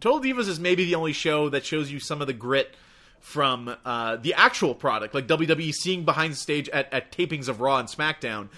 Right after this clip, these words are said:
Uh, we also, of course, get to see Tyson Kidd here, who's in a neck brace, uh, and they go into his injury a little bit and, and, uh, and what it'll take to repair it, and, uh, and he's bummed out and everything, of course. And we later learn that Natalia's hurt as well, so uh, they're featured in the show. Uh, Daniel Bryan, of course, is, is moping around as he, he cannot wrestle.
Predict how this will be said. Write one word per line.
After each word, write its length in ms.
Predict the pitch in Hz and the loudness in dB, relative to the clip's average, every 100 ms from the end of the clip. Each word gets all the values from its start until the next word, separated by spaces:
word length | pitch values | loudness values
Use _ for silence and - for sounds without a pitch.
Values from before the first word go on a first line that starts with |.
| - - | -20 -4
Uh, 140 | 120 | 0
we 80 | 127 | 2
also, 160 | 139 147 | 2 0
of 80 | 151 | 0
course, 160 | 139 | -2
get 140 | 147 - | -2 -8
to 40 | |
see 120 | 139 | -6
Tyson 320 | 127 135 127 | -2 -2 -2
Kidd 160 | 117 123 | -4 -2
here, 160 | 117 117 | -2 -4
who's 180 | 120 | -6
in 60 | 123 | -6
a 40 | |
neck 220 | 113 117 - | -6 -6 -4
brace, 380 | 120 113 - - - | -4 -4 -6 -14 -12
uh, 140 | - 117 | -4 -2
and 80 | 120 | -2
they 60 | 131 | 2
go 220 | 135 127 | 2 2
into 220 | 117 127 | -2 -6
his 100 | 117 | -6
injury 300 | 117 110 123 | -6 -4 -2
a 60 | 113 | -2
little 160 | 113 | -4
bit 240 | 104 117 110 | -2 -2 -2
and, 120 | 110 | -6
and, 300 | 98 110 107 | -6 -6 -4
uh, 220 | 104 98 - - - | -4 -6 -10 -16 -6
and 140 | 127 | 0
what 60 | 135 | 2
it'll 140 | 123 | 2
take 280 | 110 135 117 | -2 -4 -4
to 80 | 117 | -6
repair 340 | 104 120 113 | -6 -2 -2
it, 100 | - | -2
and, 160 | 110 104 | -6 -8
uh, 40 | 101 101 101 95 | -8 -8 -8 -8
and 100 | 104 | -8
he's 140 | 110 113 | -8 -10
bummed 300 | - 107 104 | -10 -6 -4
out 160 | 107 | -4
and 100 | 104 | -4
everything, 260 | 104 104 110 | -10 -10 -10
of 80 | 101 | -8
course. 220 | 113 107 | -8 -6
And 160 | 117 117 | -8 -6
we 60 | 127 | -2
later 240 | 127 120 | 0 0
learn 160 | 120 117 | -2 -4
that 120 | 110 | -6
Natalia's 420 | 117 131 117 110 | -6 -4 -4 -4
hurt 140 | 117 120 | -6 -8
as 100 | 107 | -4
well, 260 | 127 117 110 | -2 -2 -2
so 300 | 117 101 - - - - - - | -4 -4 -6 -18 -20 -20 -12 -4
uh, 220 | 110 104 | -2 0
they're 160 | 139 | 0
featured 280 | - 156 143 | 0 -4 -6
in 80 | 131 | -6
the 60 | 123 | -4
show. 320 | 147 131 131 | 2 2 2
Uh, 160 | 123 | 0
Daniel 260 | 120 160 135 | 0 0 0
Bryan, 400 | 110 131 139 139 | 2 2 2 0
of 120 | 127 | -4
course, 280 | 147 143 - | -2 0 -2
is, 240 | 123 110 98 | -6 -10 -10
is 200 | 120 107 | -10 0
moping 320 | 135 131 131 | 0 2 0
around 420 | 123 123 123 120 | 0 0 0 0
as 200 | 117 117 | -2 -2
he, 260 | 120 117 110 | -6 -8 -10
he 140 | 113 | -12
cannot 320 | 120 113 - | -6 -4 2
wrestle. 480 | 131 139 147 135 | 4 4 4 0